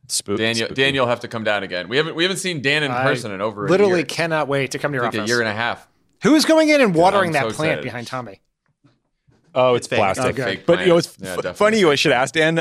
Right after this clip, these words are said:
Speaker 1: Uh, Tanya watered it for about two years, not realizing it was plastic.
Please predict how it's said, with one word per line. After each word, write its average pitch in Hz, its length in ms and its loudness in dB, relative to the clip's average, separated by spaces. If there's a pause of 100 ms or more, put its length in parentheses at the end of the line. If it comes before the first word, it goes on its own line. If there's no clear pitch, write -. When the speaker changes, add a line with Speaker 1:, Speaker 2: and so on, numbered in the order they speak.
Speaker 1:
Uh, 123 200 2
Tanya 147 420 0
watered 101 440 0
it 92 180 -4
for 101 140 -8
about 92 280 -2
two 113 180 -4
years, 104 420 -2
not 101 160 -4
realizing 110 420 0
it - 140 2
was 370 220 4
plastic. - 480 2